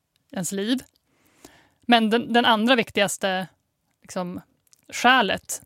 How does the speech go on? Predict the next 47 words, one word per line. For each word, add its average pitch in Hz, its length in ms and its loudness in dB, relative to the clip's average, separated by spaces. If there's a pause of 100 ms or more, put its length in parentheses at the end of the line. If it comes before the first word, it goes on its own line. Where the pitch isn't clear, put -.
(180)
som 220 220 -2
vi 269 160 6
ser 190 260 -4
i 196 40 -6
våra 196 180 -6
undersökningar, 196 580 -6 (380)
det 233 180 4
är 240 320 4
att, - 260 -4 (100)
att 190 200 -4
hemmet 190 400 -2
erbjuder 190 460 -4
en 185 80 -4
möjlighet 180 300 -6
att 196 120 -10
arbeta 185 260 -6
ostört. 185 520 -4 (880)
Och - 480 -10
det 226 400 0
är 240 160 4
ju, 214 300 -2
tycker - 280 -4
jag, 254 220 6
egentligen 220 300 0
inte 196 200 0
rimligt 247 600 0 (560)
att - 140 -6
man 208 140 2
ska - 120 -2
behöva 196 240 0
gå 196 100 -2
hem 202 420 0 (260)
för 196 220 0
att 185 120 -2
kunna 196 240 -4
koncentrera 196 600 2
sig, 202 240 -4 (440)
eftersom - 340 -2
många 220 220 2
av 214 120 2
oss - 360 -8
har 269 260 6
arbetsuppgifter 190 720 -2
där 202 120 -6
man 190 160 -4
behöver 247 260 4
kunna - 360 -4